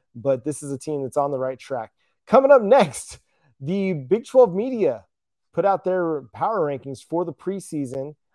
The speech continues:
I guess their preseason rankings, not their power rankings. Preseason rankings, Oklahoma came in at number two, and we'll talk to you about that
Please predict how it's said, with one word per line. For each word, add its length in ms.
I 60
guess 100
their 100
preseason 460
rankings, 440
not 100
their 100
power 240
rankings. 260
Preseason 420
rankings, 500
Oklahoma 380
came 280
in 200
at 240
number 200
two, 280
and 80
we'll 100
talk 300
to 80
you 60
about 280
that 240